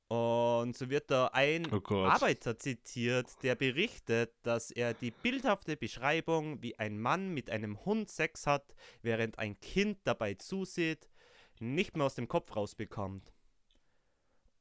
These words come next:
Speaker 1: Und
Speaker 2: Wow.
Speaker 1: das ist halt das Schwierige, dass du so,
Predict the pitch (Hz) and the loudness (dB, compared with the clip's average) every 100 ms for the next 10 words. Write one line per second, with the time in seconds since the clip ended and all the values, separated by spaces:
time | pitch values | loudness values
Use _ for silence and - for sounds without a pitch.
0 | _ _ _ - 123 123 127 123 123 123 | _ _ _ 0 4 6 6 4 4 0
1 | 123 - _ _ - 113 110 - - 127 | -4 -10 _ _ -20 -20 -20 -20 -14 -6
2 | - - 208 277 226 190 135 - 160 240 | -4 2 2 2 0 0 0 -4 -2 0
3 | 247 135 113 110 107 - - _ _ _ | 2 2 2 0 -2 -20 -20 _ _ _
4 | _ _ _ _ _ _ _ 135 135 - | _ _ _ _ _ _ _ -2 0 -2
5 | - 139 135 135 127 123 123 | -2 -2 0 2 4 4 4